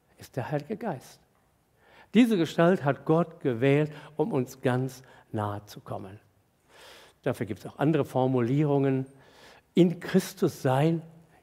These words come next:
Ja, wie können wir in Christus sein? Jesus lebt in mir.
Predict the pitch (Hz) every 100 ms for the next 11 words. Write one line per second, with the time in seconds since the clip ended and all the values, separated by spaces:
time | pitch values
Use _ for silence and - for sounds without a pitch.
0 | - 113 110 110 135 120 135 143 110 160
1 | 147 147 - 139 120 120 185 185 160 135
2 | 135 165 - 139 123 143 190 190